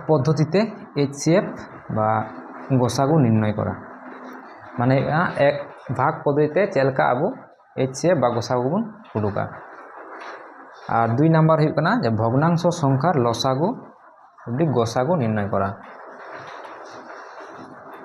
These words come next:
ᱛᱚ, দুই ᱱᱟᱢᱵᱟᱨ ᱪᱮᱫ ᱮ ᱢᱮᱱ ᱠᱟᱫᱟ? ᱡᱮ ᱵᱷᱚᱜᱽᱱᱟᱝᱥᱚ ᱥᱚᱝᱠᱷᱟ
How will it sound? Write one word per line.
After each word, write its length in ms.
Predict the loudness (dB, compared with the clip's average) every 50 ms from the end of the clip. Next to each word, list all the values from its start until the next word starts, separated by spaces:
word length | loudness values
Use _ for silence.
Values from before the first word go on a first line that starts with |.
| -20 -20 -20 -20 -20 -20 -18 -10 -2
ᱛᱚ, 60 | 0 2
দুই 140 | 4 6 6
ᱱᱟᱢᱵᱟᱨ 200 | 8 6 6 6
ᱪᱮᱫ 120 | 6 4
ᱮ 40 | 4
ᱢᱮᱱ 100 | 4 4
ᱠᱟᱫᱟ? 160 | 4 4 4
ᱡᱮ 80 | 2 2
ᱵᱷᱚᱜᱽᱱᱟᱝᱥᱚ 480 | 2 2 2 2 4 4 4 2 2
ᱥᱚᱝᱠᱷᱟ 460 | 0 2 2 2 2 2 2 2 2